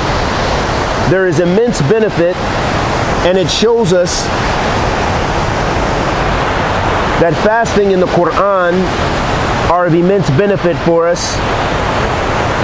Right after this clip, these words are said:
and will bear witness on our behalf on the day of judgment, meaning that they will help us get into Jannah. Abdullah bin Amr radiyallahu ta'ala anhuma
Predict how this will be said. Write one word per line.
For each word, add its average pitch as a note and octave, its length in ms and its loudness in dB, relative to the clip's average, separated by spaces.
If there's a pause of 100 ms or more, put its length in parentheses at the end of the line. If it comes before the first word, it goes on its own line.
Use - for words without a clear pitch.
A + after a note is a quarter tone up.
and F3+ 280 4
will F#3+ 300 2 (320)
bear F#3+ 200 2
witness G3+ 580 0
on F#3+ 240 2
our F#3 140 2
behalf E3+ 600 2 (880)
on E3 100 2
the F3+ 100 2
day F3+ 300 4
of C#3+ 200 2
judgment, C3 460 2 (500)
meaning G3 260 4
that F#3 160 2
they G3+ 120 2
will G3 180 4
help G#3 300 2
us G#3 240 0
get F#3 120 2
into E3+ 240 0
Jannah. C#3+ 440 2 (2750)
Abdullah G3+ 560 2
bin G#3 160 2
Amr G3+ 380 2
radiyallahu F#3 840 2
ta'ala E3+ 200 2
anhuma E3+ 720 2